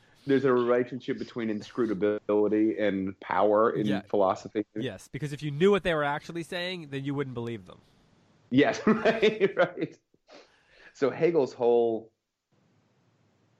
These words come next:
Speaker 1: his whole thesis is that the world is kind of moving in an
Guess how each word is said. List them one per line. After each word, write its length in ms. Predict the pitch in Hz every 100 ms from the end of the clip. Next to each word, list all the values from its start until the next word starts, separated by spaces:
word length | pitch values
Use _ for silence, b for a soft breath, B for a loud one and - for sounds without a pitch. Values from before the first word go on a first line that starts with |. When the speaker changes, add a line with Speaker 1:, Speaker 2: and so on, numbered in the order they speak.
| _ - -
Speaker 1:
his 260 | 135 123
whole 260 | 110 107 98
thesis 460 | 160 170 165 95 -
is 280 | - 101 87
that 280 | 92 - -
the 80 |
world 320 | 98 92 104 98
is 140 | 90
kind 200 | - 101
of 120 | 87
moving 460 | 95 95 98 90 95
in 80 |
an 120 | 85